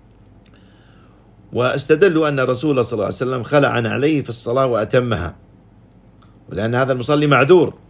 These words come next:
كمن به سلس بول، ولأنه يعفى عن يسير النجاسة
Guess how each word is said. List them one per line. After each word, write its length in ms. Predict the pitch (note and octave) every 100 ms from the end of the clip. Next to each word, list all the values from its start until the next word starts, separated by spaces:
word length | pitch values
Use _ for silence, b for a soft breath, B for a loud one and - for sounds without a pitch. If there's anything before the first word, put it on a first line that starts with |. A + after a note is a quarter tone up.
| - -
كمن 300 | G#2 G#2 G2+
به 180 | B2+ A#2+
سلس 360 | C3+ B2 B2
بول، 340 | C3+ D#3 C#3+ - - - - - - - b b b
ولأنه 360 | G#2 G#2+ B2+ D3
يعفى 300 | F3 - C3+
عن 180 | A2+ A#2+
يسير 300 | A#2 C#3+ B2+
النجاسة 640 | A2 G2 A2+ G#2+ A2 A2+